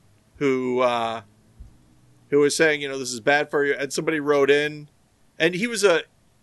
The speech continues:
he was, uh, you know, personally abused as a child.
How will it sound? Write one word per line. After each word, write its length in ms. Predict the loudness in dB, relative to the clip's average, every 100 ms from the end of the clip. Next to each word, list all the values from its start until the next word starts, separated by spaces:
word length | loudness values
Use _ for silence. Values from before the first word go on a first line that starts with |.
| -14
he 180 | -8 -2
was, 380 | 0 0 0
uh, 480 | 0 0 0 -4 -8 -16 _ _ _ _ _ _ _ _ _ _ _ _ _ _ _ _ _ _
you 140 | -2 0
know, 240 | 0 -4 -8 -6
personally 680 | -2 -2 -2 0 0 -2 -6
abused 500 | -4 -4 -4 -6 -4
as 120 | -6 -6
a 60 |
child. 480 | -2 0 0 -4